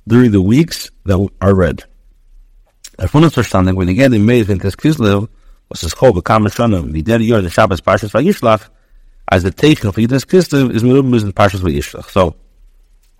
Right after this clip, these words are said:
from this we can, we can conclude that since many years, as this year, Yitzchak Kislev falls in Shabbos, the week of Parshas Vayishlach. Right, when Yitzchak Kislev? Also Shabbos this year, right? When's Yitzchak Kislev?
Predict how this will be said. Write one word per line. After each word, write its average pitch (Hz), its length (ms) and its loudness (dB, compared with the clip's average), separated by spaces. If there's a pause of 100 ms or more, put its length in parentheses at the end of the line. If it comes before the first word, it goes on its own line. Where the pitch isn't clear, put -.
(500)
from 98 160 -6
this 147 180 4
we 107 100 0
can, 98 380 2
we 87 140 -4
can 95 160 -6
conclude 120 580 2 (200)
that 73 200 -10
since 120 200 -2
many 120 220 4
years, 104 360 2
as 80 120 -6
this 113 220 -2
year, 85 300 -2 (460)
Yitzchak 95 260 -6
Kislev 107 320 -2
falls 110 340 2
in 92 60 -4
Shabbos, 92 600 0 (160)
the 92 100 -2
week 98 140 2
of 92 100 0
Parshas 95 500 -2 (960)
Vayishlach. 117 760 -2 (1400)
Right, - 80 -6
when 131 140 4
Yitzchak 110 280 0
Kislev? 85 260 -2
Also 117 220 0
Shabbos 87 380 0
this 80 180 -4
year, 85 140 -4
right? 113 200 0 (360)
When's 107 180 -2
Yitzchak - 280 -2
Kislev? 85 380 -8